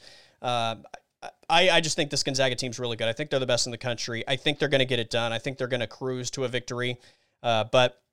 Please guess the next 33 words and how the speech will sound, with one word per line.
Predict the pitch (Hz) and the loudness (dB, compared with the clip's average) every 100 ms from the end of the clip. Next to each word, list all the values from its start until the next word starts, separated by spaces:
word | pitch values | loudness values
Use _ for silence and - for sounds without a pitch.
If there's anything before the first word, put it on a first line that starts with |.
| _ _ _ _ _ _ | _ _ _ _ _ _
we'll | 156 165 | 0 2
see | 226 | 6
what | 196 | 6
happens. | 185 185 147 | 6 4 2
If | 127 | 2
they | 160 | 0
face | 151 170 175 | 4 4 4
a | 175 | 2
little | 180 170 | 2 2
adversity, | 143 139 156 214 240 | 2 0 2 0 0
if | 185 | -2
they | - | 0
don't | 143 165 | 0 0
make | 160 - | 0 0
some | 160 | -2
shots | 156 156 151 | 2 2 0
early | 151 165 202 | -2 -2 2
and | 143 | 2
Oklahoma | 151 147 156 170 170 160 - - - - | 0 0 0 4 2 0 -12 -20 -18 -6
is | 143 | 0
able | 143 156 151 | 2 2 2
to, | 156 139 135 | 6 4 4
to | 135 131 123 | 0 0 0
start | - 165 165 - | 0 4 2 2
hot, | - 156 - - - _ _ _ | 4 4 2 -4 -10 _ _ _
then, | 156 165 170 190 | 4 4 4 2
you | |
know, | 170 | 2
maybe | 165 175 196 | 4 2 4
they | 185 185 | 4 4
feel | 196 196 | 6 4
the | 185 | 4
pressure | - 190 196 156 127 | 4 4 4 2 -2